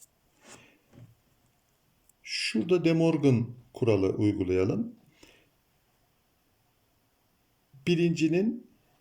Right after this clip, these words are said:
değili, bunun değilini alacağız. P'nin değilinin değili P'dir. Veya'nın değili de V'dir. Q'nun değili de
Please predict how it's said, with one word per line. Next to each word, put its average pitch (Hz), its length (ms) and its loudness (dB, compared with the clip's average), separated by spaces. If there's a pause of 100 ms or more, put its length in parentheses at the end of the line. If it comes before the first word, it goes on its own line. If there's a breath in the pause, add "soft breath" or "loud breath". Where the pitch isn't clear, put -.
(600)
değili, 107 540 4 (440)
bunun 107 320 0
değilini 101 400 2
alacağız. - 400 -4
P'nin 131 360 4
değilinin 120 420 2
değili 107 420 2
P'dir. - 640 0 (680 soft breath)
Veya'nın 135 600 2
değili 120 360 0
de 104 380 0
V'dir. 110 840 -2 (1400 soft breath)
Q'nun 127 440 4
değili 95 320 -4
de 147 340 -2